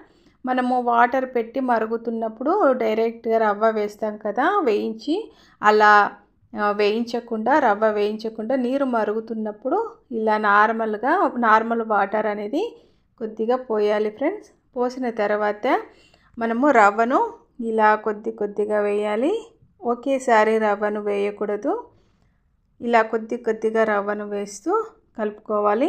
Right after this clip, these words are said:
ఇలా వేయడం వలన మనకు రవ్వను ముందుగా ఫ్రై చేసుకుంటాం కదా, అలా చేసుకోకుండా డైరెక్ట్గా వేసినా సరే మనకు రవ్వ అనేది ఉండలు కట్టకుండా చాలా చక్కగా వస్తుంది ఫ్రెండ్స్, చాలా బాగుంటుంది.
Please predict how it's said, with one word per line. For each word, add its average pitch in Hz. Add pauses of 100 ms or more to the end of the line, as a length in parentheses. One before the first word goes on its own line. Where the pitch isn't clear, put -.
ఇలా 269
వేయడం 233
వలన 214
మనకు 214 (520)
రవ్వను 220
ముందుగా 220
ఫ్రై 214 (160)
చేసుకుంటాం 220
కదా, 214
అలా 240 (120)
చేసుకోకుండా 220
డైరెక్ట్గా 214
వేసినా 214
సరే 214 (440)
మనకు 220 (120)
రవ్వ 214
అనేది 220
ఉండలు 214
కట్టకుండా 214 (420)
చాలా 208
చక్కగా 226 (600)
వస్తుంది 220
ఫ్రెండ్స్, 294 (2000)
చాలా 220
బాగుంటుంది. 214